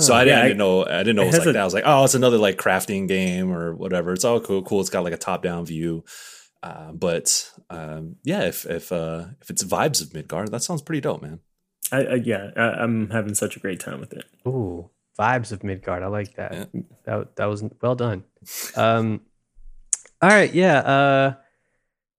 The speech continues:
Speaker 2: let's just p-, let's, let's move on to our second picks here. Um, I, um, I'm gonna go, I'm gonna go real quick 'cause I, we ha-, we have a lot of questions and I kinda wanna get to some of
Speaker 3: Yeah,
Speaker 2: them.
Speaker 3: let's do
Speaker 2: They're
Speaker 3: it.
Speaker 2: pretty good questions. Um,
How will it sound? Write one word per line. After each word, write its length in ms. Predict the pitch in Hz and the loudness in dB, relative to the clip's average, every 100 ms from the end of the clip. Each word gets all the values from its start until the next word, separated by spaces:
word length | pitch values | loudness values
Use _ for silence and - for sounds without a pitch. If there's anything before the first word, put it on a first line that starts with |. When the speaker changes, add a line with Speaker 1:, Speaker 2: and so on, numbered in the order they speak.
| - | 0
Speaker 2:
let's 160 | 202 | 2
just 180 | 262 - | 2 0
p-, 80 | - | 0
let's, 180 | - 190 | 0 -2
let's 240 | 147 175 - | 0 -2 2
move 160 | 190 | 2
on 100 | 185 185 | 2 2
to 100 | 180 | 2
our 100 | 165 | 0
second 320 | - 160 160 | 0 -2 -2
picks 360 | 180 185 - - | -2 -2 -4 -4
here. 380 | 113 101 98 _ | -2 -2 -4 _
Um, 400 | 113 110 110 107 - _ | -2 0 0 -4 -8 _
I, 640 | 120 131 151 151 151 147 139 | 0 2 2 2 2 2 0
um, 500 | 135 139 135 135 131 - | 0 0 0 -2 -4 0
I'm 100 | 175 | 2
gonna 140 | 262 | 4
go, 160 | 226 190 | 4 4
I'm 120 | 135 | 4
gonna 140 | 156 160 | 2 2
go 100 | 151 | 2
real 200 | 127 127 | 2 0
quick 460 | - 123 - - _ _ | 2 0 0 -10 _ _
'cause 100 | - | -2
I, 100 | 120 120 117 | 0 2 0
we 140 | 127 | 2
ha-, 80 | 143 - | 2 2
we 120 | 131 | 0
have 120 | 139 | 2
a 40 | |
lot 160 | 113 110 | 2 0
of 60 | 113 | 0
questions 340 | 110 - 131 | -4 -4 -4
and 80 | 110 | -4
I 40 | |
kinda 200 | 98 101 104 | -6 -6 -4
wanna 160 | 98 | -6
get 200 | 98 - | -6 -10
to 100 | - | -8
some 160 | - 120 | -6 -2
of 60 | |
Speaker 3:
Yeah, 60 | 127 | -2
Speaker 2:
them. 60 | 135 | 0
Speaker 3:
let's 80 | - | 0
do 60 | |
Speaker 2:
They're 80 | - | 0
Speaker 3:
it. 80 | - | -4
Speaker 2:
pretty 160 | - 110 | -8 -8
good 120 | 107 | -8
questions. 460 | - 113 - 139 - - - _ - | -6 -8 -8 -14 -16 -20 -20 _ 0
Um, 340 | 117 113 104 | 2 2 -2